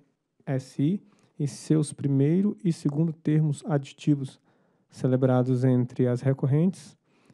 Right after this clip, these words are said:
e deu outras providências. O relator é o diretor Thiago de Barros Correia. Havia um pedido de sustentação oral para este item. Eu questiono mais uma vez se está presente na sessão o senhor Marcos do Nascimento Pereira.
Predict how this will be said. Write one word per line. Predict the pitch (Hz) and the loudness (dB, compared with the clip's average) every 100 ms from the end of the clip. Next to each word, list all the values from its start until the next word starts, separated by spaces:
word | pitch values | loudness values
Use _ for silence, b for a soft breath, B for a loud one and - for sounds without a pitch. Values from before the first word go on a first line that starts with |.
| - | -4
e | 147 | 2
deu | 151 | 4
outras | 147 143 139 | 4 2 -2
providências. | 165 165 135 117 117 131 - - | -2 0 2 0 -2 -6 -10 -2
O | |
relator | 139 160 156 151 131 127 - | 0 2 0 2 2 2 -2
é | 180 | -2
o | 131 | -2
diretor | 131 131 131 127 127 123 - _ | 0 -2 0 0 0 -4 -10 _
Thiago | - 127 127 | -4 -4 -2
de | |
Barros | 127 120 - | -2 -4 0
Correia. | 143 135 143 165 175 B B B | 0 2 2 2 -2 B B B
Havia | - 131 131 | -6 -2 2
um | 135 | 2
pedido | 135 139 135 | 2 0 0
de | 135 | -4
sustentação | - 127 127 - | -6 -6 -4 -4
oral | 127 123 | -2 -2
para | 120 131 | -4 -8
este | - - | -8 -4
item. | 139 156 160 - 160 156 151 | 0 0 -2 0 0 0 2
Eu | 135 135 | 2 2
questiono | 135 143 - 139 139 | -2 -10 -4 -2 0
mais | 139 143 175 | 0 0 -2
uma | 165 147 | 0 0
vez | 139 143 156 | 0 -2 -4
se | - - | -10 -10
está | 147 - 147 | -8 -4 -4
presente | 151 135 135 131 | -2 0 0 -2
na | 135 | -6
sessão | 131 131 - | -6 -6 -2
o | 151 | -4
senhor | - 143 131 | -2 -2 -2
Marcos | 131 156 - 160 | 0 -2 -4 -6
do | |
Nascimento | 147 139 - 139 | -4 -4 -2 -2
Pereira. | - 127 127 156 | 0 0 0 -2